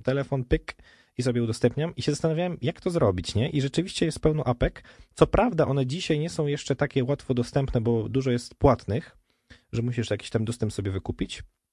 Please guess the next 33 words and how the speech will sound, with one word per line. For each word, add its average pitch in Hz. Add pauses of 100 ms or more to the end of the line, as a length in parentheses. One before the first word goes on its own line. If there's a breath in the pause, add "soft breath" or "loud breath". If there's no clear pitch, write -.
(400)
ale 113
jest, 107 (480 soft breath)
e, 92
jest, 110
e, 98
jedna 117
<laughs> 110
aplikacja, 117
którą 104
znalazłem, 117
tam 170
chyba 139
reklamy 104
tylko 104
są, 101 (320 loud breath)
ona 113
się 123
nazywa 113
Screen 120
Mirror 113
Cast, 98
więc 98
jakby 98
ktoś -
chciał 104
kiedyś 98
sobie 104
coś -
takiego 98
zrobić 107
w 101
łatwy 123
sposób, -